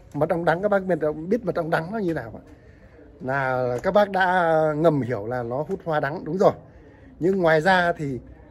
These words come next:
con ong đắng này nó lại còn chuyên hút cái mật ong,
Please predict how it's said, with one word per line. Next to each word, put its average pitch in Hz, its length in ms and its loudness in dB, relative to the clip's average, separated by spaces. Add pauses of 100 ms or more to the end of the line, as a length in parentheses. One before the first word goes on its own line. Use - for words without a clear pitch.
con 185 200 4
ong 185 200 0
đắng 175 260 2
này 175 200 4
nó 151 180 0
lại 165 100 -4
còn 127 240 -6 (100)
chuyên 196 180 6
hút 233 280 -2
cái 175 140 -6
mật 147 240 -4
ong, 156 300 -6